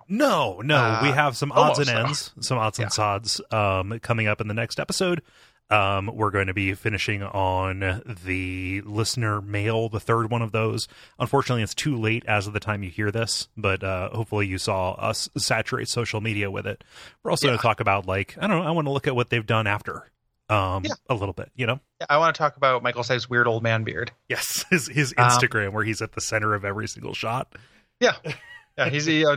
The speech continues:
Speaker 2: a bun-, bunch of goofy stuff. They did that, like, Bowie tribute. That was really good.
Speaker 1: Yeah.
Speaker 2: Um, you know, he's, so they're, they're, they're doing stuff. And, like, we're not gonna talk about everything Peter Buck's done because it's too much stuff, but he's
Speaker 1: Yeah,
Speaker 2: still
Speaker 1: yeah.
Speaker 2: different than Peter Buck. Like, the guys didn't die.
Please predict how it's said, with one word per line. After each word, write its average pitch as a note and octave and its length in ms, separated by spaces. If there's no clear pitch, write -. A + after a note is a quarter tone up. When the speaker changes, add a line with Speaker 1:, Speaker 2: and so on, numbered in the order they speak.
Speaker 2:
a E3 120
bun-, G3 260
bunch F3 220
of D#3 80
goofy C#3 220
stuff. A#2+ 280
They G#3 240
did F3 200
that, C#3 140
like, B2 140
Bowie A#2+ 220
tribute. A#2 320
That A#2+ 80
was A2+ 100
really A#2 160
good. A2 300
Speaker 1:
Yeah. G2+ 220
Speaker 2:
Um, A2+ 560
you C3+ 80
know, C3 80
he's, F3 180
so F#3 120
they're, F#3+ 160
they're, F3+ 240
they're F3+ 160
doing D3+ 220
stuff. C#3 180
And, D#3+ 100
like, D#3 160
we're D#3+ 120
not D3 140
gonna C3+ 140
talk A#2+ 180
about A2+ 120
everything G#2+ 260
Peter D3 180
Buck's A3 220
done D3 240
because A#2+ 240
it's G#2 140
too B2 140
much B2 200
stuff, A2+ 300
but A2+ 100
he's A#2+ 160
Speaker 1:
Yeah, G#2 60
Speaker 2:
still A2+ 140
Speaker 1:
yeah. G#2 40
Speaker 2:
different - 280
than A2+ 60
Peter A#2+ 200
Buck. C#3 220
Like, D#3 120
the F#3 80
guys E3+ 320
didn't B2+ 240
die. A2 420